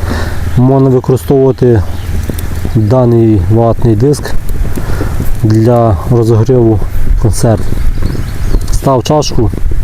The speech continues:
з водою і загріється. Так що задоволений я результатом.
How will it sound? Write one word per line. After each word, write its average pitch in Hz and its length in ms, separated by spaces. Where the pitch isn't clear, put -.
з 110 60
водою 113 460
і - 20
загріється. 104 600
Так 135 160
що 117 160
задоволений 107 600
я 95 140
результатом. 92 540